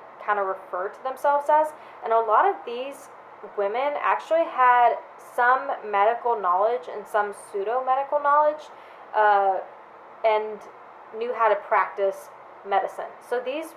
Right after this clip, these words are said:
were, if you were lucky, considered good witches. And so they used different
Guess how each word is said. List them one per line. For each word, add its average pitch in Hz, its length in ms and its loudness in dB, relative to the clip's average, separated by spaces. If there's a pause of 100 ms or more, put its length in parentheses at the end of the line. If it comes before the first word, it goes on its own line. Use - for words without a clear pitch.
were, 285 420 4
if 214 140 -6
you 226 120 -6
were 214 120 2
lucky, 226 580 0
considered 208 560 -2 (100)
good 202 220 -4
witches. - 540 -12 (400)
And 214 100 -6
so 240 180 -2
they 233 240 -2
used 233 220 -10
different 220 320 -4